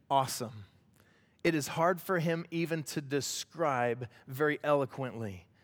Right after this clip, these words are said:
but he does his best. As he sees this rainbow, the colors, the radiation of all these lights, these, these creatures that have, uh, there's four of 'em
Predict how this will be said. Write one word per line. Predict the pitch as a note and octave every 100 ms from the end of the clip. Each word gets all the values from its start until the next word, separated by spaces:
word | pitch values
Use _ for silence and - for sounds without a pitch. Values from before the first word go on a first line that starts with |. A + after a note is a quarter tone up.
| _
but | D3
he | C#3
does | C3 C3+ B2
his | C#3 A#2+
best. | A#2 B2+ G2+ G2 - - - _ _ _ _ _ -
As | D#3
he | D#3+
sees | D#3 - G3 E3+
this | C#3+ D3
rainbow, | D3+ D#3 F3 F3 D#3+ D3
the | C3+ C3
colors, | - F3+ F3+ D#3+ C#3+ B2
the | D3
radiation | D3 E3+ F#3 F3+ F3+ E3+ E3
of | D3
all | E3+ F3
these | D#3
lights, | C#3 E3+ E3 - - - F3
these, | F3+ D3
these | - E3+ -
creatures | - G3+ A3+ F#3+ F#3 D#3 C3+
that | D#3+
have, | F3 D#3 - - -
uh, | F3+ D#3+
there's | E3 D#3+
four | - G#3 G#3+ G3
of | D#3+
'em | D#3